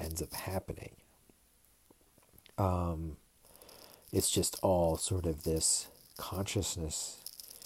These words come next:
that's within. And your mind is also not really what you consider the mind to be.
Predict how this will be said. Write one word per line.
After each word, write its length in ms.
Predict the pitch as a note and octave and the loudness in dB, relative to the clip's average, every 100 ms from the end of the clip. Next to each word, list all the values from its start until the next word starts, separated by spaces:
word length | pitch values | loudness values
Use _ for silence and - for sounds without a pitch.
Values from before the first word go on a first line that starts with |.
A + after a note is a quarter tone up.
| - - - - - | -18 -20 -20 -20 -6
that's 240 | F#2 F2 - | -4 -2 -2
within. 440 | D#2 A2+ B2+ F#2+ - - - _ - | 0 4 4 4 -4 -18 -20 _ -4
And 140 | F#2 | -2
your 100 | F2+ | 0
mind 460 | E2+ F2+ G2 G#2+ G2 | 0 2 4 4 2
is 100 | E2+ | 0
also 540 | - F2 - - F2 | 0 0 0 0 0
not 380 | E2 E2+ F2+ - | 0 0 -2 -2
really 200 | F2+ E2 | -2 -2
what 240 | D2+ E2 - | -2 -4 -8
you 140 | G2 - | -14 -14
consider 420 | - D#2 - F#2 | -10 -4 -2 -2
the 120 | E2 E2 | -2 -4
mind 480 | E2 E2 F2 D#2+ D#2 | -4 -2 -2 -2 -6
to 100 | - | -6
be. 380 | F#2 F#2+ - | -2 -2 -4